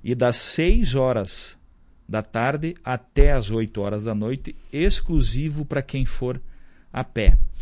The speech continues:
E é importante também aqui, Imácula, quase que eu ia me esquecendo, nós agora nos próximos dias, até a pedido do prefeito Iura, nós vamos disponibilizar, estamos montando agora uma estrutura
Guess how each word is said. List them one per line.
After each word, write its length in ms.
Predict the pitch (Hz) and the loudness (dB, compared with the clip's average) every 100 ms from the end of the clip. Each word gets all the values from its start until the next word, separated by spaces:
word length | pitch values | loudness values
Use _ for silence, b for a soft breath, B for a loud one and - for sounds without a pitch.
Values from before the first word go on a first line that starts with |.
| B B B - | B B B -2
E 80 | |
é 60 | 135 | -2
importante 640 | 160 165 160 - 185 165 | 0 0 -2 -2 -2 -2
também 340 | 147 131 131 139 | -4 -4 -4 -6
aqui, 200 | 113 135 | -6 -4
Imácula, 300 | 131 117 117 | -4 -2 -4
quase 280 | 127 131 120 | -2 -4 -4
que 100 | 123 | -2
eu 80 | 120 | 0
ia 80 | |
me 60 | 113 | 0
esquecendo, 440 | - 117 - 123 | 0 -4 -8 -8
nós 240 | 127 131 131 | -4 -2 -2
agora 300 | 113 123 123 | -2 -2 -2
nos 140 | 113 | -2
próximos 460 | - 127 120 120 98 | 0 0 0 -4 -6
dias, 260 | 113 120 | -6 -6
até 240 | 110 - 131 | -6 -8 -8
a 80 | 139 | -8
pedido 360 | 127 107 131 | -8 -6 -4
do 100 | 113 | -4
prefeito 520 | 107 104 - 120 104 | -8 -10 -6 -6 -6
Iura, 360 | 104 110 127 87 - B B B B B B | -6 -2 -2 -4 -10 B B B B B B
nós 240 | 117 117 | 0 0
vamos 640 | 101 123 135 135 - - - B B B | 0 -2 -2 -4 -4 -8 0 B B B
disponibilizar, 1160 | 107 110 185 185 - 151 139 120 113 104 107 127 - - | -6 -2 -2 -2 -4 -4 -4 -4 -4 -4 -4 -4 -8 -14
estamos 380 | - 120 127 123 | -10 -6 -4 0
montando 480 | 120 113 123 123 113 | 0 0 -2 -2 -2
agora 280 | 107 117 | 0 0
uma 140 | 117 110 | 0 -2
estrutura 720 | - 113 110 - 117 135 | -4 -6 -6 -6 -4 -4